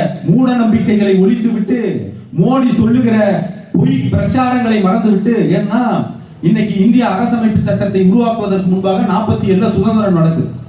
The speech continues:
அந்த சுதந்திரத்துல இருமுறை சுதந்திர போராட்டத்தில் பங்கேற்பதற்காக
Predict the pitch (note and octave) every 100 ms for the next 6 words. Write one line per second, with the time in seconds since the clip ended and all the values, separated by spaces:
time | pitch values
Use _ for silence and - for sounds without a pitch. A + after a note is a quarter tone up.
0 | - - - F#3+ F#3+ - B3+ B3+ A3 G#3
1 | B3 A3+ G#3+ B3 A3+ B3+ C4 B3+ - -
2 | - - - - G#3+ B3+ A#3+ G3+ G3 A#3+
3 | A#3+ A3+ G3 G#3 E3+ A3+ A#3 A3+ G3+ G3
4 | F3 F#3+ G3 B3